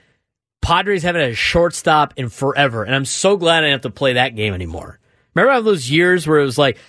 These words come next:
"Can you name all the shortstops the Padres have had since two thousand?" 'Cause they never had one. You know, they had Khalil Greene, and that was about it, and then they had all these other guys.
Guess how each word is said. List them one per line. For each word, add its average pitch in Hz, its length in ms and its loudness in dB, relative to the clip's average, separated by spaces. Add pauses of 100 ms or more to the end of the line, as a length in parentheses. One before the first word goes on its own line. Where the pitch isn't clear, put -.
(140)
"Can 151 140 -6
you 170 80 -4
name 160 240 0
all 175 100 2
the 165 80 -2
shortstops 147 720 0
the 156 80 -2
Padres 147 400 0
have 147 80 -2
had 151 200 2
since 123 180 -8
two 147 200 0
thousand?" 123 580 0
'Cause 120 120 -2
they 120 100 -2
never 127 200 0
had 117 260 0
one. 139 300 0 (440)
You 135 60 -2
know, 127 40 0
they 135 80 2
had 139 140 -2
Khalil 156 340 0
Greene, 139 460 0
and 127 100 -2
that 131 120 -2
was 127 120 -2
about 127 300 2
it, 127 100 2
and 127 80 -6
then 123 80 -4
they 123 60 -2
had 120 80 2
all 127 120 2
these 123 140 -2
other 123 200 0
guys. 131 460 0